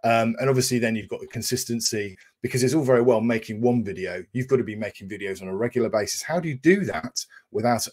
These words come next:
overcoming your, without, without overwhelming you and your diary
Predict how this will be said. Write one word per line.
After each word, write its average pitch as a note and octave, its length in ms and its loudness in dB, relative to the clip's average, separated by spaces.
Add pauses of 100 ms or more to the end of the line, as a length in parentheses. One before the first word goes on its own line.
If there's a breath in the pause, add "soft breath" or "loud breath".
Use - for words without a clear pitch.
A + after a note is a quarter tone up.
overcoming G#2 720 -4
your, F#2+ 200 -2 (100)
without, G#2 420 -4 (120)
without A#2 380 0 (140)
overwhelming A2+ 680 2 (220 soft breath)
you G#2+ 440 2
and G2 280 -8
your F#2 200 -2
diary F#2 360 -2